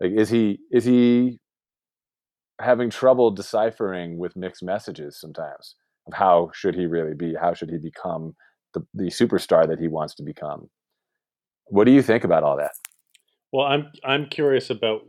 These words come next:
Speaker 2: what your theory is on what Tatum believes that is unhelpful.
Speaker 1: Uh, well, I mean,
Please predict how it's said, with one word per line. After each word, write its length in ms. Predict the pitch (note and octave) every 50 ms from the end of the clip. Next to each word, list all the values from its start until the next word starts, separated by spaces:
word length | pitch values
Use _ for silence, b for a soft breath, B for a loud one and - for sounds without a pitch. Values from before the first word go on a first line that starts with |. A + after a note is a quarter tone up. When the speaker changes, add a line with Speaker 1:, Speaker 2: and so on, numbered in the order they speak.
| _
Speaker 2:
what 380 | - A#2 A2 G#2+ A2+ A2+ A#2 A#2
your 180 | A#2 A2 G#2+ G2+ - _ _
theory 420 | A2 G#2+ G#2+ G#2 G#2 G#2 G#2 G#2+ G#2+
is 360 | A#2 A2+ G#2+ G#2+ G#2 F#2+ -
on 380 | - A2 G2+ F#2+ F#2+ F#2 F#2 F#2 - _ _ _ _ _ _ _ _ -
what 440 | G#2 F#2+ F#2 G2 G2 G2+ G2 _ _ _ _ _ _ _ _ _ _ - -
Tatum 300 | - A2 G#2 G2 G2 F#2
believes 840 | - G2 F2+ F#2 G#2 A2 G#2 F#2 F#2 F#2 G2 - - - - - _ _ _ _ _ _ _ _
that 160 | - G2+ G2 G2
is 520 | F#2 F2+ F2+ F2+ F2 - - - - - _ _ _ _ _ _ _ _ _ _ _ _ -
unhelpful. 680 | G#2+ G#2 - G2+ G2+ F#2+ - - - - - - _ _ _ _ _ _ _ _ _ _ _ _ _ _ _ _ _ _ _ _ _ _ _ _ _ _ _ _ _ _ _ _ _ _ _ _ _ _ _ _ _ _ _ _ _ _ _ _ _ _ _ _ _ _ _ _ _ - - -
Speaker 1:
Uh, 100 | C#3+ B2+
well, 380 | A#2+ B2 A#2+ A2+ A2 G#2 B B B B B
I 80 | - A#2+
mean, 300 | G#2+ G#2+ G2+ F2+ E2+